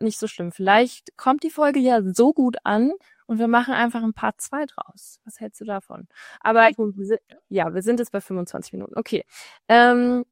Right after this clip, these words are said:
ich stelle ein neues Klischee in den Raum. Und das finde ich eigentlich ziemlich spannend. Ähm, das habe ich im Internet gelesen. Und zwar,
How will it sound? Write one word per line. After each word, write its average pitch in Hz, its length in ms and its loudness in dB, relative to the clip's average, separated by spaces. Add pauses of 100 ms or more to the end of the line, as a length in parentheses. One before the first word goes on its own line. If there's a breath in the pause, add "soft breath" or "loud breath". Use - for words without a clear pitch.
ich 233 180 -4
stelle 220 400 0
ein 208 160 0
neues 196 320 -4
Klischee - 340 -12
in 196 100 -6
den 190 120 -8
Raum. 180 480 -4 (320 soft breath)
Und 226 160 -2
das 247 180 0
finde 247 160 -4
ich 240 80 -8
eigentlich 220 260 -8
ziemlich 220 360 -8
spannend. 202 880 -4
Ähm, 214 240 0
das - 80 -12
habe 190 80 -8
ich - 80 -12
im 175 60 -10
Internet 156 420 -10
gelesen. 180 420 -6
Und 202 160 -6
zwar, 208 300 2